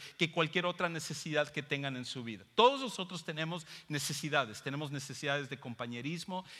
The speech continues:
tenemos necesidades de sentir, eh, que somos útiles en nuestro trabajo, tenemos necesidad de, de comer,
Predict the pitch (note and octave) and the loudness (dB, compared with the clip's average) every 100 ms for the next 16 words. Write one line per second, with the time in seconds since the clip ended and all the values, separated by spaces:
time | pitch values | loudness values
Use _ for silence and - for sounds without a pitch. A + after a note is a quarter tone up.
0 | - D3 C#3+ D3+ C#3+ C3+ C3 C#3 B2+ C#3+ | -4 -2 -2 -4 -4 -6 -6 0 2 2
1 | D3 B2+ - A2+ C#3 C#3+ D3+ D#3+ - - | -2 -8 -8 -8 -2 -2 -2 -10 -18 -6
2 | C3 B2 A#2+ - B2 A#2+ - D3+ C#3+ - | -2 -2 -2 -2 -2 -2 -4 -4 -4 -6
3 | F3 F3+ G3 F#3 E3+ E3 C#3+ - B2+ C3 | -4 -2 0 0 0 -2 -4 -6 -2 2
4 | C#3+ D#3+ E3+ D#3+ - - D3+ D3+ D#3+ D3+ | 4 2 0 -4 -6 -4 -2 0 -2 -2
5 | C#3 C3+ - B2+ C3+ D#3 C#3+ C3 B2 - | -4 -6 -6 0 2 2 0 -4 -4 -6
6 | - - B2+ B2+ A#2+ D3+ C#3 D#3+ F3+ F3+ | -14 -6 -2 -2 0 0 2 2 4 2
7 | F3 | 0